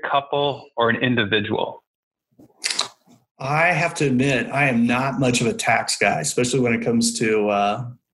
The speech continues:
Speaker 2: to the filings, um, and preparation stuff. So, George, I'm, I may have to kind of punt on that unless Annette knows.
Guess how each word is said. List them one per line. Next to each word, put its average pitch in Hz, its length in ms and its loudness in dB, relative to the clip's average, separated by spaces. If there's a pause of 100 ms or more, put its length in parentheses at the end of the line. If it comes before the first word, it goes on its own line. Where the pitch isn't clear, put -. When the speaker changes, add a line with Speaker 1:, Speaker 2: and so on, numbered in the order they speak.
(140)
Speaker 2:
to 117 80 -2
the 113 100 0
filings, 127 880 0
um, 107 500 2
and 113 160 -2
preparation 110 600 0
stuff. - 460 0 (600)
So, 110 440 2
George, 120 320 2
I'm, 113 260 2
I 127 80 0
may 135 160 2
have 127 220 0
to 107 100 -2
kind 110 180 0
of 104 60 -2
punt 127 200 0
on 110 120 0
that 113 160 0
unless 117 220 0
Annette 110 260 2
knows. 104 380 -2